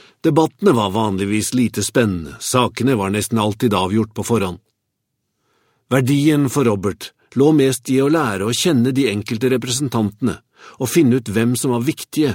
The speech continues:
i de ulike partiene. Nå var stortingsmelding nummer ni,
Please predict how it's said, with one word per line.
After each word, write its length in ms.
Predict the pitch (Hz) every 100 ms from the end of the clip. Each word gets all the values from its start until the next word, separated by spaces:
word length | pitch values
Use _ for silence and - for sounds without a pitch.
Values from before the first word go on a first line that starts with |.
| -
i 140 | 101
de 300 | 95 110 104 123
ulike 400 | 123 92 90 110
partiene. 460 | 104 107 92 80 - _ _ _ _ _ _ _ _ _ _ _ _ - - - _ -
Nå 140 | 147 190
var 300 | 147 117 107 87 110
stortingsmelding 1120 | - - 165 135 139 139 - 139 143 156 151
nummer 240 | 101 92 90
ni, 380 | 95 127 170